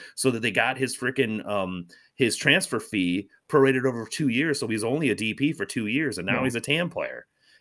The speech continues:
Speaker 1: And so they're able to do this Albert Rusnak deal, and they're able to do this other stuff. And as much as I could, as much as I would like to say, you know, you know, Sporting has always been really smart about how they build their lineups, and they have been.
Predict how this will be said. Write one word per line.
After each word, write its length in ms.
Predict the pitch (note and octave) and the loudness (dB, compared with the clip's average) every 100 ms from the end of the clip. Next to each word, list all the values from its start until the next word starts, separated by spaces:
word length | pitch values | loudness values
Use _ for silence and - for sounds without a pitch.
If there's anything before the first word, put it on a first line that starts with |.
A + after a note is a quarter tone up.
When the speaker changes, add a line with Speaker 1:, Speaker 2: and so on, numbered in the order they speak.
| - | -4
Speaker 1:
And 100 | A2+ | 0
so 100 | B2 | 2
they're 200 | A2+ A#2 | 4 4
able 180 | E3 C3+ | 4 4
to 80 | |
do 160 | G#2+ G#2 | 2 2
this 180 | F#2+ G#2 | 2 2
Albert 300 | G2 F#2+ D#2+ | 2 0 -2
Rusnak 500 | G#2+ C3 F#2 D2 C#2 | 0 0 0 -2 -4
deal, 380 | - C2+ B1+ - _ - | -6 -6 -6 -10 _ -8
and 100 | F#2 | -2
they're 80 | G#2+ | 2
able 180 | C3 B2+ | 4 4
to 60 | |
do 100 | A#2+ | 4
this 160 | A2+ G#2+ | 0 0
other 220 | G#2 D3 | 0 0
stuff. 380 | - - C#2+ - _ - - - | -2 -4 -6 -8 _ -20 -20 -2
And 300 | A2 G#2+ G2 A2+ | 2 4 2 -2
as 120 | A2+ | -2
much 280 | A#2 C#3+ F#3 | 0 -2 -2
as 100 | C#3+ | 2
I 140 | B2+ | 2
could, 280 | C3 B2 F2+ - G#2 | 2 -2 -2 -10 -8
as 120 | G2 | -2
much 200 | C3 C#3 | -2 -2
as 140 | C3 | 0
I 80 | B2 | 2
would 160 | A2+ G2+ | 2 2
like 160 | G2+ | -2
to 60 | A2+ | -2
say, 280 | - G#2 G2 | 0 2 2
you 180 | F2 F#2+ | 0 -4
know, 360 | E2 D#2+ D2+ _ _ - - _ _ _ _ _ _ - G#2 F#2 _ - | -4 -6 -8 _ _ -20 -20 _ _ _ _ _ _ -20 -16 -16 _ -6
you 120 | A2 | -4
know, 60 | |
Sporting 420 | E2 - A#2+ B2 A2+ | -2 2 4 6 4
has 100 | G#2+ | 4
always 200 | G#2+ A2 | 2 2
been 180 | F2+ | 0
really 180 | F2 G2+ | 2 2
smart 500 | - - F#2 E2 C#3 G#2 | 2 0 0 0 0 0
about 180 | F#2+ | 0
how 100 | G2 | 2
they 120 | G2+ F2+ | 0 0
build 300 | F2 F#2 G2+ | -2 -2 0
their 100 | E2+ | -2
lineups, 400 | D#2 F#2+ C#3 C#3 | 0 -2 -2 0
and 80 | F#2+ | -2
they 80 | |
have 340 | D2+ F2 G2 - | 2 2 2 0
been. 260 | D#3 F3+ | 0 0